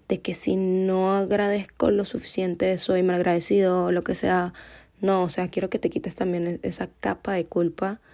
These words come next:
porque no es así. Y, y bueno,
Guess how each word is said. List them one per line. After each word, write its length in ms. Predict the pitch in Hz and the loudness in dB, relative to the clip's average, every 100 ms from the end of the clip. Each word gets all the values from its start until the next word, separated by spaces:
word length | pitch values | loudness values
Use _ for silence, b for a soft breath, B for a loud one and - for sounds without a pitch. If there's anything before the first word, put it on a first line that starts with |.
| b b b _ _ | b b b _ _
porque 1080 | 196 196 185 180 180 180 170 170 170 - - - | 4 4 4 2 2 2 2 0 0 -4 -6 -4
no 320 | 175 175 170 | 0 0 0
es 80 | 156 | -4
así. 320 | 170 - - - | -8 -8 -10 -10
Y, 640 | - 190 180 175 175 175 - | -4 -2 0 2 0 0 -2
y 100 | - | 2
bueno, 320 | 185 175 170 | 4 4 0